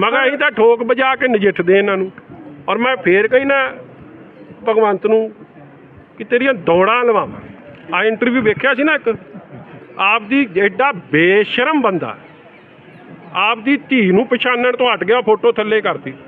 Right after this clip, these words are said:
ਤੁਹਾਡੇ ਪੱਤਰਕਾਰ ਨਾਲ, ਕਰਨ ਨਾਲ ਹੀ ਇੱਕ ਇੰਟਰਵਿਊ ਸੀ। ਉਹ ਫਿਰ ਉਹ ਧ-, ਧੀ ਭੈਣ ਨੇ ਜਿਹੜੀ ਇਹਦੀ ਸੀਰਤ ਨੇ ਫਿਰ ਉੱਥੋਂ ਜਿਹੜੀਆਂ ਇਹਨੂੰ ਲਾਹਨਤਾਂ ਪਾਈਆਂ ਕਿ "ਤੈਨੂੰ ਭਾਂਜਾ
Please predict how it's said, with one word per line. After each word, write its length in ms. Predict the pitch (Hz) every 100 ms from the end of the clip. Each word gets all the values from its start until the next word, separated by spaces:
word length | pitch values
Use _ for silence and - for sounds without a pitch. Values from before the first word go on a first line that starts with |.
| - - -
ਤੁਹਾਡੇ 220 | 196 226
ਪੱਤਰਕਾਰ 500 | 226 226 233 233 240
ਨਾਲ, 160 | 247 247
ਕਰਨ 240 | 247 240
ਨਾਲ 260 | 247 240 247
ਹੀ 80 |
ਇੱਕ 200 | 240 220
ਇੰਟਰਵਿਊ 420 | 226 214 214 220 196
ਸੀ। 160 | - - - - - - - - - -
ਉਹ 120 | 233
ਫਿਰ 200 | 262 262 226 - 180
ਉਹ 120 | 240
ਧ-, 260 | 254 247 240 -
ਧੀ 200 | 254 214
ਭੈਣ 300 | 170 233 262
ਨੇ 140 | 277 269
ਜਿਹੜੀ 300 | 247 254 262
ਇਹਦੀ 280 | 254 262
ਸੀਰਤ 380 | 247 226 247 254
ਨੇ 140 | 269 247
ਫਿਰ 140 | 254
ਉੱਥੋਂ 300 | 240 233 262
ਜਿਹੜੀਆਂ 500 | 240 240 262 247 220 - - - -
ਇਹਨੂੰ 220 | 254 240
ਲਾਹਨਤਾਂ 440 | 185 247 285 294
ਪਾਈਆਂ 420 | 285 226 214 185 135 - - - - -
ਕਿ 60 | 254
"ਤੈਨੂੰ 340 | 220 254 277
ਭਾਂਜਾ 640 | 294 254 220 190 233 262